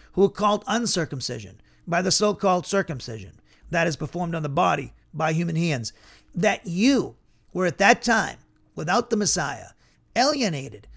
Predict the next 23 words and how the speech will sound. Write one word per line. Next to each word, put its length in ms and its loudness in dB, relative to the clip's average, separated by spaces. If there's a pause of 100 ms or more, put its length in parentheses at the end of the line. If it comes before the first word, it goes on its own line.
(140)
from 160 -6
the 80 -2
citizenship 680 0
of 120 -4
Israel, 400 -4 (540)
and 200 2
strangers 600 0
to 100 -8
the 120 0
covenants 420 2
of 100 -8
promise, 520 -4 (360)
having 300 4
no 220 8
hope 360 0 (380)
and 140 -4
without 340 0
God 260 2
in 60 -4
the 80 -2
world. 460 -4 (260)
But 240 -2
now, 480 2